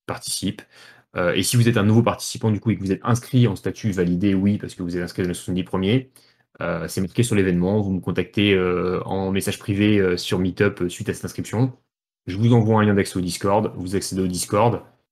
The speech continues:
et vous pouvez, euh, tout de suite dérouler, euh, le prochain Meetup. Vous pouvez vous connecter sur le live et vous voyez tout dedans directement. Si vous voulez être présentateur, bah, soit vous êtes déjà membre des Meetup et donc du coup vous avez vu ce que ça donne et vous venez, vous m'envoyez un message et vous me dites voilà, bah, moi j'ai envie de,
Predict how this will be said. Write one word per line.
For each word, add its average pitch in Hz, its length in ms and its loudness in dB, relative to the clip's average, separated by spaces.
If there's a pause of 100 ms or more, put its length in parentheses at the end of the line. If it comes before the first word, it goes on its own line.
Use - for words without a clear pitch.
(220)
et 123 240 6
vous 104 160 2
pouvez, 104 480 2
euh, 87 300 4
tout 85 120 -10
de 95 60 -8
suite 107 200 -6
dérouler, 95 560 0
euh, 85 420 -6 (480)
le 87 220 -4
prochain - 300 -10
Meetup. 92 380 -2
Vous 85 160 -6
pouvez 90 220 -6
vous 87 140 -8
connecter 90 280 -6
sur 87 140 -10
le 90 120 -4
live 110 140 2
et 101 60 -2
vous 92 80 -6
voyez 92 240 -2
tout 127 160 -2
dedans 113 220 2
directement. 101 360 -4 (720)
Si - 200 0
vous 110 100 2
voulez 117 140 6
être 117 80 2
présentateur, 110 640 0
bah, 87 120 -6
soit 131 180 2
vous 110 140 4
êtes 98 60 0
déjà 98 440 2
membre 98 220 0
des 98 100 0
Meetup 98 380 -2
et - 20 -8
donc 90 140 -6
du 90 140 -6
coup 107 180 -4
vous 90 140 -8
avez 90 60 2
vu 87 60 -6
ce - 40 -12
que - 60 -14
ça 92 100 -6
donne 101 180 -4
et 90 80 -6
vous 90 240 -8
venez, 92 260 -4
vous 95 220 -6
m'envoyez 104 320 2
un 113 80 4
message 110 380 2
et - 20 0
vous 90 80 -2
me 95 60 -2
dites 95 120 -4
voilà, 101 220 2
bah, 92 200 -4
moi 107 120 0
j'ai 98 100 -2
envie 101 280 -2
de, 87 520 -6